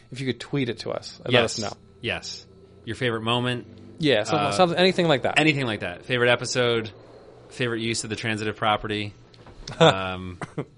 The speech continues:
Speaker 2: any, any, anything like that. Um, we'd really like to appreciate it 'cause it's, it's crazy to think it's been over three years and
Speaker 1: Yeah.
Speaker 2: hundred episodes in, and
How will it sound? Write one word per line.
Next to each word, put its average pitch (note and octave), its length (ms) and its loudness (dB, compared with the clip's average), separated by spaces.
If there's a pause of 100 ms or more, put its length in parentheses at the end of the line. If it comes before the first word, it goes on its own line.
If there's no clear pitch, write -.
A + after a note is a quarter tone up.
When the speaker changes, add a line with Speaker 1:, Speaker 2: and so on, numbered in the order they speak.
(140)
Speaker 2:
any, B2+ 200 2
any, B2+ 260 0
anything A#2+ 340 -4
like F#2+ 180 -6
that. F2+ 340 -6
Um, F2 440 -8 (200)
we'd G#2 140 -10
really G2 180 -4
like F2+ 160 -6
to - 100 -16
appreciate F2 440 -12
it F2 120 -16
'cause F2+ 220 -10 (100)
it's, - 360 -12
it's G#2+ 160 -10
crazy A2 240 0
to F#2+ 60 -6
think G2+ 140 -6
it's F2+ 100 -12
been F#2 280 -10 (240)
over G2 160 -6
three F#2 260 -8
years F2 340 -8
and E2+ 220 -12 (580)
Speaker 1:
Yeah. A2+ 200 -2
Speaker 2:
hundred G2 220 -4
episodes F#2 420 -8
in, F2 200 -8
and E2+ 260 -12